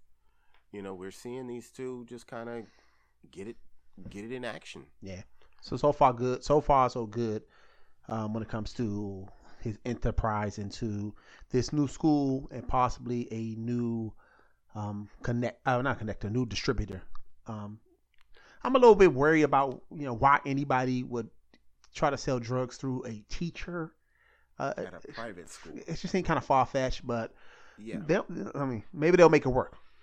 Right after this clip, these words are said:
Speaker 2: So we'll, we'll see how that goes. But, you know,
Speaker 1: Yeah.
Speaker 2: s-, good move on Tariq's part. Getting some research, doing
Speaker 1: Yeah.
Speaker 2: some ghost. That's some ghost type of stuff. Sneaking in, getting
Speaker 1: Yeah.
Speaker 2: the research, getting the upper hand on somebody. So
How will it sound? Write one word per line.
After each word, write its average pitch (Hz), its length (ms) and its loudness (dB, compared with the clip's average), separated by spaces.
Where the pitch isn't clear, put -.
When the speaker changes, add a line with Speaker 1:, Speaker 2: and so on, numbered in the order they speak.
Speaker 2:
So 107 220 -6
we'll, 113 180 2
we'll 165 160 4
see 139 180 2
how 127 120 4
that 95 160 0
goes. 87 220 -12
But, 160 180 -2
you 190 100 4
know, 110 160 2
Speaker 1:
Yeah. 104 80 -18
Speaker 2:
s-, - 240 -12
good 190 140 6
move 165 220 12
on 135 80 4
Tariq's 127 260 -2
part. 110 300 0
Getting 135 160 2
some 123 140 -4
research, 123 340 0
doing 127 140 -4
Speaker 1:
Yeah. - 40 -10
Speaker 2:
some 120 100 -6
ghost. 120 380 -2
That's 226 120 4
some 160 120 0
ghost 156 220 6
type 123 160 -2
of 104 40 -12
stuff. - 320 -12
Sneaking 147 460 -4
in, 131 240 0
getting 131 220 0
Speaker 1:
Yeah. 127 80 0
Speaker 2:
the 120 40 -6
research, 127 380 -2
getting 127 120 -4
the 120 60 -6
upper 117 140 -4
hand 120 200 -4
on 107 60 -6
somebody. 104 460 -8
So 117 300 -2